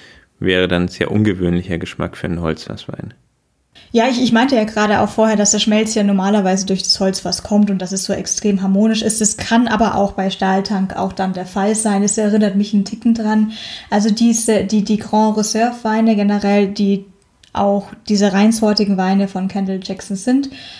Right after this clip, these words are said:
Speaker 2: Bei dem Chardonnay, der war sechseinhalb Monate überwiegend im französischen Fass, so ein bisschen amerikanisches Fass noch dazu. Also ja, der war sechseinhalb Monate zusätzlich im
Speaker 1: Das ist jetzt nicht lang, trotzdem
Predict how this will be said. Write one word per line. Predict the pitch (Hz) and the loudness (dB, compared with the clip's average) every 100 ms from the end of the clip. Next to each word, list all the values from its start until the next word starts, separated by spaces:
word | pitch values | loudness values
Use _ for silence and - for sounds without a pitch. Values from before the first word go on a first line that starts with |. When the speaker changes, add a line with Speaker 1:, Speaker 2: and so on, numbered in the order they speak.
| - | -16
Speaker 2:
Bei | 202 196 196 190 | -10 -6 -2 -2
dem | 190 233 233 | 2 4 4
Chardonnay, | - 208 202 196 208 208 | 2 0 2 2 2 2
der | 202 | 0
war | 185 185 190 | -2 -2 -2
sechseinhalb | - 233 233 214 214 | 0 2 4 4 4
Monate | 208 220 254 233 - 220 | 4 4 4 4 2 2
überwiegend | 247 262 233 226 233 220 | 4 2 4 4 4 2
im | 214 190 185 | 2 0 0
französischen | - 180 277 277 247 233 226 | -2 -2 2 4 2 2 0
Fass, | 226 214 214 | 0 -2 0
so | 196 | 0
ein | 185 | 0
bisschen | 190 - 180 | 0 -2 -2
amerikanisches | 180 185 185 190 202 208 214 208 208 | 0 0 2 0 0 2 2 0 -4
Fass | - 202 - | -4 -4 0
noch | 196 | -2
dazu. | 202 196 - 196 | -2 -6 -2 -2
Also | 190 185 185 | -2 0 0
ja, | 175 180 | 0 -2
der | 175 | -4
war | 190 | -4
sechseinhalb | 180 180 196 190 190 | -4 -6 -6 -8 -8
Monate | 185 180 190 190 185 - - - | -8 -8 -6 -4 -4 -6 -16 -16
zusätzlich | - - 247 220 202 - 190 185 - | -6 0 4 4 2 0 -2 -2 -2
im | 190 180 - _ _ - 175 | -4 -2 -6 _ _ -20 -8
Speaker 1:
Das | 98 - | -8 -6
ist | - | -2
jetzt | 95 - | -2 0
nicht | 101 90 | 0 0
lang, | 92 90 98 123 127 131 | 0 0 2 2 2 -2
trotzdem | - 98 - - 104 104 107 110 | -2 -4 -2 0 2 2 0 -2